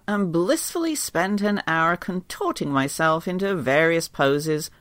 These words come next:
on the yoga mat next to my bed. Precisely at eleven A M, my yoga routine finished,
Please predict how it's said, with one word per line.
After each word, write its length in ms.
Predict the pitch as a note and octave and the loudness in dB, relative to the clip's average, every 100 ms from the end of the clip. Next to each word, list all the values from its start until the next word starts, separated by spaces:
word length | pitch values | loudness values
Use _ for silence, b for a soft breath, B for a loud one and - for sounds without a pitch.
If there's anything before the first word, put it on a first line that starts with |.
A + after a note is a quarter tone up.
| b | b
on 120 | G3+ | 2
the 80 | G#3+ | 4
yoga 320 | G#3+ B3 F#3 | 6 6 6
mat 240 | C#3 A#2+ - | 2 0 0
next 280 | D3 - - | -2 -2 -6
to 100 | E3 | 0
my 140 | D#3+ | 2
bed. 320 | D3 C3+ B2 - B B B B B B B | 6 6 4 -4 B B B B B B B
Precisely 680 | C3 - A#2 D3+ E3+ F#3 F#3+ | -8 -2 2 2 2 2 4
at 100 | G#3+ | 4
eleven 400 | G3+ E3 E3+ F#3 | 6 6 6 4
A 160 | F#3 | 4
M, 340 | E3 C#3+ D#3+ F3+ | 4 2 0 0
my 160 | C#3 | 0
yoga 500 | D#3 C#3 C3 D3+ E3+ | 2 2 4 4 2
routine 580 | D#3+ C#3+ E3 - D3+ D#3+ | 2 0 0 -2 -2 -2
finished, 500 | - C3+ C#3+ - - | -2 0 0 -4 -12